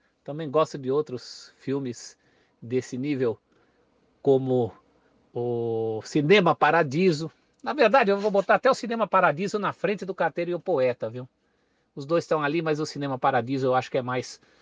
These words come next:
mais complexo. Fala da paixão de um menino pelo cinema. Não tem quem não se identifique com aquela história do Totó. Vou ficar, então, com Cinema Paradiso. E o Carteiro e o Poeta também é um filme que me marcou,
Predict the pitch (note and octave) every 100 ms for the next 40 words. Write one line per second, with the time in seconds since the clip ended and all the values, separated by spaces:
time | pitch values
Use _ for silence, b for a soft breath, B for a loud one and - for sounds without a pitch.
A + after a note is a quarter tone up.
0 | b b b B2+ - C#3+ B2 C3 C#3+ B2+
1 | - A#2 A2 - A#2+ B2+ A#2 A2+ _ A2+
2 | A2+ C#3 C3+ B2 B2 A#2+ B2 A#2+ A2+ A#2+
3 | - A2+ A#2+ D3+ C#3 A#2 B2 D3+ D3+ D3
4 | C#3+ C#3 D3 C3 C3+ C3 - C3 B2+ A#2
5 | A#2+ - B2+ - C#3+ B2+ C#3 b b b
6 | b b - C3+ - B2 - C#3+ - _
7 | _ _ _ _ - C#3 C#3 C#3 C3+ B2+
8 | C3+ C3 - C3 C#3 C3+ C3 B2+ A#2 B2+
9 | D3 B2 - _ _ _ _ _ _ -
10 | A#2 A#2+ A#2 A#2 A2+ A#2 A#2+ - D#3+ F3
11 | E3 E3 D3 D3 D#3+ E3+ D#3 D#3+ D#3 D#3
12 | D3 C#3+ C3+ C3+ B2 - C#3+